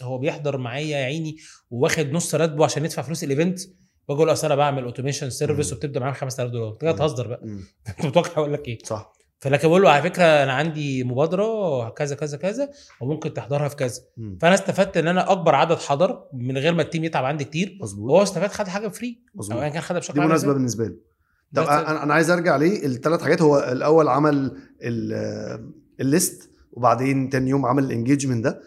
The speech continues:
Speaker 2: وبعدين بقى بيحضر وان ايفنت محدد فيها ال-، الاودينس. عندك حاجة تاني لحد موظف تو بيلد نتورك في مجال عمله؟
Speaker 1: آه،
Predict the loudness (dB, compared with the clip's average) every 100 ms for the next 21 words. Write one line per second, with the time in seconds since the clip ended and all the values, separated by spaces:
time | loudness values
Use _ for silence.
0 | _ -2 0 2 -2 -4 0 0 2 0
1 | 0 -10 -10 2 2 4 4 4 4 -4
2 | -4 0 0 0 0 0 0 -2 -6 -6
3 | -6 -6 -4 -4 0 0 0 2 2 2
4 | -2 0 -2 -2 0 2 2 0 -4 -6
5 | -18 _ _ -2 0 0 -2 -2 -2 -4
6 | -6 _ -8 -4 -2 0 -2 -4 -10 _
7 | _ _ _ -8 -4 -2 -2 -2 -2 -2